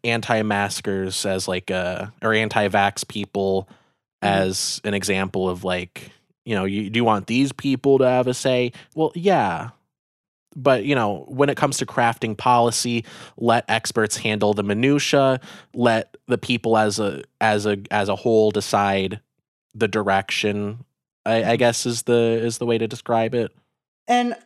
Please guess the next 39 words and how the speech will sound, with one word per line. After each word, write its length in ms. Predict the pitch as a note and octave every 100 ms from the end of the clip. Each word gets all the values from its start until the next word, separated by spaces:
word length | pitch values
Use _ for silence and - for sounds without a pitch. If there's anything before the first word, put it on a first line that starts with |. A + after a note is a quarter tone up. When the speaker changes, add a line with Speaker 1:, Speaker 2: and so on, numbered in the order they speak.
| -
Speaker 2:
I 100 | A3
mean, 160 | A#3+
I, 360 | A3+ A#3+ B3 - -
I 120 | G#3
wouldn't 300 | A3 A3 G#3
say 500 | - - G3 F#3 F3 E3
Speaker 1:
Like, 220 | D3 D3
like, 180 | E3+ D#3+
Speaker 2:
make 160 | F3+
Speaker 1:
the 80 | F3+
Speaker 2:
sure 180 | - F#3
that 40 |
Speaker 1:
people 200 | F#3 F#3+
Speaker 2:
people 0 | F3
Speaker 1:
decide 560 | E3 D#3+ C#3 C#3+ C#3+ C3+ _ -
that 280 | C3 B2 G#2+
we 140 | B2 B2
don't 460 | G#2+ A#2+ B2+ B2
want 380 | A2 A2+ A2 -
this 180 | A2 -
disease 460 | A2+ G2+ G#2+ G#2+
around, 560 | G2+ F#2 F2 C#2 D2 F#2+ _ _ _ _ -
and 200 | A#2 A2+
we 100 | A2+
let 320 | G#2+ G#2+ -
the 160 | A2
experts 720 | - D3 - - A2 G#2+ - -
at 200 | G#2+ -
not 320 | G#2 G2+ - F2
having 360 | G2+ G#2+ G2+ G2+
diseases 500 | F#2+ G#2+ G#2+ G#2 G2+
around 420 | F#2+ F#2 F2+ F#2
handle 560 | G#2 G2 F#2 F#2 F2+
Speaker 2:
Mm-hmm. 220 | F3+ E3+ C#3+ - _
Speaker 1:
the, 360 | G#2 G2 F#2 F#2
the 80 | G2+
details 640 | F#2 A2+ A2+ - F#2+ F#2 -
of 160 | F2
it. 220 | - -